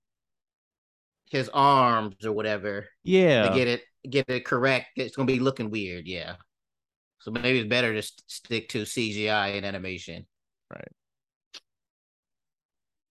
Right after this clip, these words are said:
Speaker 2: Um, but yeah, so like we said, this is a bit of a different one. We went a really long time. Uh, we, we don't have the energy for this every week,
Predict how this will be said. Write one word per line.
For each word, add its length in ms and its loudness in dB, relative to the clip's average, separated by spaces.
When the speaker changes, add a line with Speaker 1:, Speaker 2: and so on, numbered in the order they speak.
Speaker 2:
Um, 680 -2
but 100 -4
yeah, 300 -2
so 500 0
like 140 -4
we 140 -4
said, 240 -2
this 100 -4
is 80 -6
a 40 -10
bit 200 -2
of 160 -2
a 320 2
different 380 -2
one. 440 -4
We 200 -4
went 240 -4
a 80 -6
really 240 -2
long 260 -4
time. 480 -8
Uh, 440 -2
we, 180 -4
we 140 -2
don't 240 0
have 360 0
the 160 0
energy 380 -2
for 220 -4
this 280 -2
every 280 -6
week, 260 -6